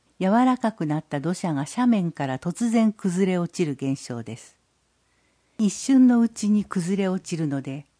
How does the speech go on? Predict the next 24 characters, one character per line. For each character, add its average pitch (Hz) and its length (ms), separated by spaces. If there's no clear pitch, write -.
逃 175 180
げ 247 180
遅 226 260
れ 196 120
な 180 160
ど 143 120
で 123 220
被 - 220
害 226 240
が 135 220
大 208 160
き - 160
く 160 140
な 139 120
り 131 120
ま 131 160
す。 - 300
前 214 260
兆 233 280
現 202 280
象 135 160
と - 140
し - 140
て、 - 200